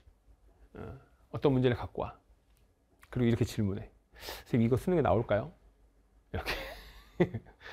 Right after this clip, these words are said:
그 무슨, 그거의 속뜻이 뭐야? "수능에 나와요, 이거? 어, 저는 이거 버리고 싶은데." 약간 이런 거 아니야, 그지? 어, 실제로 생각보다 되게 많은데 요거는 이제 우리의 관심사는 아니야. 요건 넘-, 넘어갑니다. 이건 웃기려고 한 건데,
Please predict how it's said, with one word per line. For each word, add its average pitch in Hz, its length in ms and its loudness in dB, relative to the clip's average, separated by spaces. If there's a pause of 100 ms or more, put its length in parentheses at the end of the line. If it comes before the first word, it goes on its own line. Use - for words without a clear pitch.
(120)
그 - 80 4
무슨, 185 340 8 (280)
그거의 220 480 12
속뜻이 269 420 12
뭐야? 107 240 6 (960)
"수능에 226 540 8 (160)
나와요, 151 440 12
이거? 190 320 4 (340)
어, 131 160 -12
저는 160 220 0
이거 151 120 2
버리고 156 260 4
싶은데." 127 300 0
약간 160 180 8
이런 233 180 12
거 214 60 12
아니야, 107 240 8
그지? 117 260 0 (360)
어, 87 140 -12 (300)
실제로 247 320 6
생각보다 226 280 6
되게 151 120 4
많은데 113 500 6 (300)
요거는 190 300 12
이제 160 80 8
우리의 170 240 12
관심사는 165 400 6
아니야. 110 200 6
요건 123 200 8
넘-, - 160 4
넘어갑니다. 117 680 8
이건 117 180 0
웃기려고 131 360 4
한 131 100 2
건데, 147 360 4